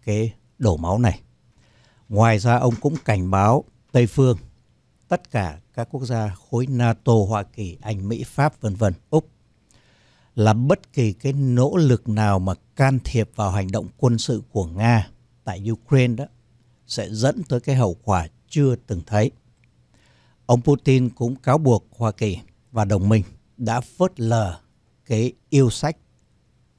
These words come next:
quan trọng của phía Nga là yêu cầu không cho Ukraine gia nhập vào khối nato, cũng như yêu cầu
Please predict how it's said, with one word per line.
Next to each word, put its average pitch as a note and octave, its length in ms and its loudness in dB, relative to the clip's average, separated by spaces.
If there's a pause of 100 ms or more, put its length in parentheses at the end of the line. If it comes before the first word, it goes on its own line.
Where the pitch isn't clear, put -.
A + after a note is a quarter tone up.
(160)
quan D#3+ 280 2
trọng - 260 -6 (280)
của F#2 180 -6
phía A#2+ 180 -8
Nga A#2 340 0 (640)
là G#2 240 0
yêu C3+ 200 4
cầu G#2+ 320 2
không E3+ 540 -2
cho C3+ 200 -4 (120)
Ukraine B2 380 -6
gia A#2+ 300 -2
nhập G#2+ 300 -4
vào F#2 180 -6
khối B2 220 -6
nato, A#2 440 0 (400)
cũng D3 180 0
như B2+ 200 4
yêu A#2+ 260 2
cầu F#2+ 320 0